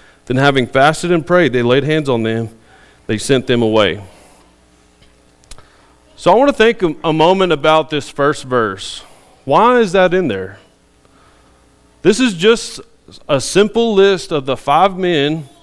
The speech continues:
who played a role in edifying the church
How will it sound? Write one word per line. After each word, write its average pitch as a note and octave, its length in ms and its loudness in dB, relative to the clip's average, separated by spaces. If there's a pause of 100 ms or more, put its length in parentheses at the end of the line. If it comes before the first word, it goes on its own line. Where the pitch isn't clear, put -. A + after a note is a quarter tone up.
(680)
who D#3 240 4
played F#3 340 2
a A3 80 4
role E3 640 -2 (140)
in B2 120 -8
edifying C#3 520 -2
the C3+ 80 -4
church - 580 -6